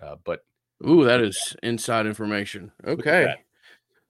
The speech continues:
Speaker 2: So we got all kinds of rumors, uh, flying around. I see the comment in the, um, you know, about coaches, uh, elsewhere canceling their radio show.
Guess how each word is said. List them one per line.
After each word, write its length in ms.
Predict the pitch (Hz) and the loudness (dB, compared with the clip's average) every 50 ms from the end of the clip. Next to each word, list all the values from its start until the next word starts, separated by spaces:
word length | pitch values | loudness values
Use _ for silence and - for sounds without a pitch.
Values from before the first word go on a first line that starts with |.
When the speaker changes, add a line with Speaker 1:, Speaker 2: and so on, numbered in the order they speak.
| _ _ _ - | _ _ _ 0
Speaker 2:
So 120 | - - | 0 2
we 120 | 120 139 147 | 2 4 6
got 180 | 151 151 147 | 6 8 8
all 140 | 147 147 147 | 8 6 6
kinds 260 | 147 156 139 139 127 | 6 4 2 4 4
of 80 | 127 123 | 4 4
rumors, 480 | 135 139 139 139 135 131 127 123 - | 6 6 6 6 6 4 4 2 2
uh, 300 | - 123 113 113 113 110 | 4 4 4 6 4 2
flying 400 | 110 - - 123 117 113 110 113 | 0 -2 -4 -2 -2 0 0 0
around. 420 | 113 110 110 110 107 107 107 107 101 | -2 -2 -2 -2 -2 -2 -2 -2 -2
I 80 | 95 | -4
see 300 | 95 - - 123 117 113 | -6 -6 -4 -2 -2 -2
the 280 | 98 98 101 98 98 95 _ | 0 0 -2 0 -2 -4 _
comment 420 | - 107 104 104 101 95 92 - _ | -4 -4 -2 -2 -2 -2 -2 -4 _
in 180 | - 98 98 95 | -6 -4 -4 -4
the, 240 | 92 92 90 90 82 | -4 -4 -4 -4 -6
um, 420 | 87 90 87 80 80 85 107 120 _ _ _ _ _ _ _ _ _ _ _ _ _ _ _ _ | -8 -8 -10 -12 -12 -14 -16 -16 _ _ _ _ _ _ _ _ _ _ _ _ _ _ _ _
you 120 | 90 90 | -14 -12
know, 60 | 82 | -12
about 340 | 62 58 - 78 90 - - _ _ | -12 -10 -10 -10 -10 -10 -12 _ _
coaches, 460 | - 113 101 92 - 95 90 90 90 | -8 -6 -6 -6 -4 -8 -8 -6 -6
uh, 260 | 90 87 82 78 90 - - | -6 -4 -4 -4 -6 -6 -6
elsewhere 640 | - 90 92 90 - - 95 90 85 82 80 90 _ _ _ | -4 -6 -4 -6 -6 -4 -4 -2 -2 -4 -6 -8 _ _ _
canceling 420 | - 110 98 92 - - 92 90 90 | -12 -10 -10 -10 -8 -8 -6 -6 -4
their 160 | 87 85 87 | -4 -2 0
radio 320 | 90 90 87 85 82 67 | 2 2 2 2 0 -2
show. 160 | - - - | -4 -6 -8